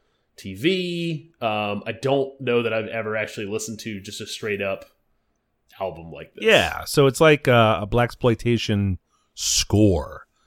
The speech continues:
Speaker 2: right? Like, it's not, it's not the, it's, it's what I want that Spider-Man soundtrack to be. I don't want the soundtrack. I want the score.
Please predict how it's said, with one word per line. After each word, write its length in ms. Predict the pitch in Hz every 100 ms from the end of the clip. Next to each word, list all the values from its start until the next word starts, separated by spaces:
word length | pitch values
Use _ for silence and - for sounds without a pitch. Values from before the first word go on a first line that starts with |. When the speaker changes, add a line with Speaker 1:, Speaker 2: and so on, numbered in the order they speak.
| _ _
Speaker 2:
right? 260 | 104 110 95
Like, 140 | 107
it's 200 | 101 -
not, 340 | 110 113 107 -
it's 180 | 113 -
not 280 | 117 104 104
the, 340 | 98 98 90 - _ _ _ _ _ _ _ -
it's, 180 | 123 113 -
it's 160 | 120
what 160 | 135 123
I 100 | 117
want 640 | 98 90 117 120 98 - -
that 160 | 101 -
Spider-Man 520 | - 98 101 113 113
soundtrack 480 | - 120 120 120 117
to 80 | 120
be. 160 | 127
I 80 | 104
don't 100 | 117
want 100 | 117
the 40 | 95
soundtrack. 420 | 110 98 - 76
I 60 | 98
want 160 | 107
the 60 | -
score. 520 | - - 87 - -